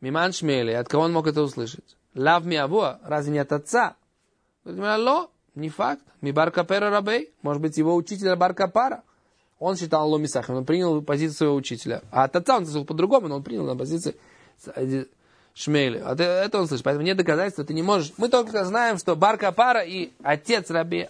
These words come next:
Ойшая, они спорили, зашиваются или не зашиваются. Вот и все. То. Омар Рова, сказал Рова,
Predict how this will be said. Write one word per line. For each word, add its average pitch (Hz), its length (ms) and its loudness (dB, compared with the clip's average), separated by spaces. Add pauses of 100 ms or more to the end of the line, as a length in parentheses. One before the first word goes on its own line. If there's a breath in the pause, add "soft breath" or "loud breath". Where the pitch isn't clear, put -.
Ойшая, 240 520 0
они 233 160 -4
спорили, 196 500 2 (460 soft breath)
зашиваются 202 560 0
или 170 80 -2
не 165 80 -2
зашиваются. 147 640 -6
Вот 175 160 -6
и 208 60 -4
все. 247 200 -12 (2000 soft breath)
То. 147 280 0 (2000)
Омар 220 440 4
Рова, 160 320 4
сказал 147 380 2
Рова, 127 280 0